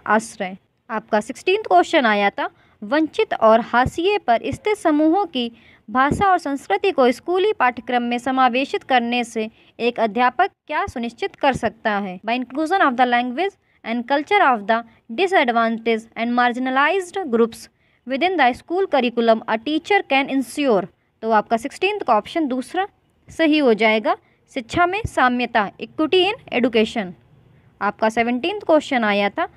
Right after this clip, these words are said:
पर्याप्त समर्थन प्रदान करने के बावजूद एक कक्षा में एक विद्यार्थी गणितीय क्रियाओं को समझने में निरंतर चुनौतियों का सामना करता है,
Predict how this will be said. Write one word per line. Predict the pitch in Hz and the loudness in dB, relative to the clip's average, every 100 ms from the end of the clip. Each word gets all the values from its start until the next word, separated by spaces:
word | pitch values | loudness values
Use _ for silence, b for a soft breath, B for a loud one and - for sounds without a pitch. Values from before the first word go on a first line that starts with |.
| b b - | b b -4
पर्याप्त | 254 302 381 - | 0 2 0 -2
समर्थन | 269 240 226 240 233 B B - | 0 2 2 -2 -4 B B -8
प्रदान | 269 254 339 403 | -2 2 2 0
करने | 285 247 247 | -2 -2 -4
के | 233 240 | -2 2
बावजूद | 220 220 208 233 | 4 2 0 -8
एक | - 226 226 | -4 -4 0
कक्षा | 277 - 415 | -2 -2 -2
में | 320 | 0
एक | 262 | 0
विद्यार्थी | 226 208 247 262 269 381 | -2 0 2 0 0 -4
गणितीय | 247 247 240 359 392 _ _ _ _ _ _ _ | -2 -4 -2 -2 -2 _ _ _ _ _ _ _
क्रियाओं | - 269 339 403 | -6 0 2 0
को | 311 | -2
समझने | 277 262 254 330 | -2 -4 -2 -2
में | 381 | 0
निरंतर | 262 254 262 254 370 | 0 0 0 -2 -6
चुनौतियों | - 277 269 294 370 | -4 -4 -4 -6 -6
का | 302 | -4
सामना | 294 254 262 349 | -2 -2 -2 -2
करता | 285 220 - | -2 -2 -2
है, | 220 202 180 | -4 -4 -12